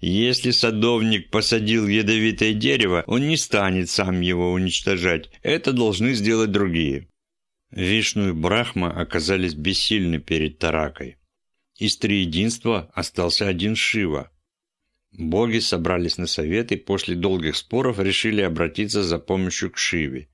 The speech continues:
Шива был воплощением Ишвары. Если бы у него родился сын, он смог бы победить Тараку.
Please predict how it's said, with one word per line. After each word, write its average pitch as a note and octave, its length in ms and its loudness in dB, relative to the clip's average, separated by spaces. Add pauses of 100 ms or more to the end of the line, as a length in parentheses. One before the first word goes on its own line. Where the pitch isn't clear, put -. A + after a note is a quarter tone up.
(300)
Шива D3 420 0
был G#2+ 360 2
воплощением G2+ 960 0
Ишвары. D#2 600 -2 (440)
Если A2+ 460 0
бы G2 160 0
у F#2 80 2
него G#2 280 0
родился F#2 520 0
сын, B2 560 -2
он F2 200 -2
смог G#2+ 360 0
бы A2+ 160 0
победить E2 640 -2
Тараку. E2 640 -2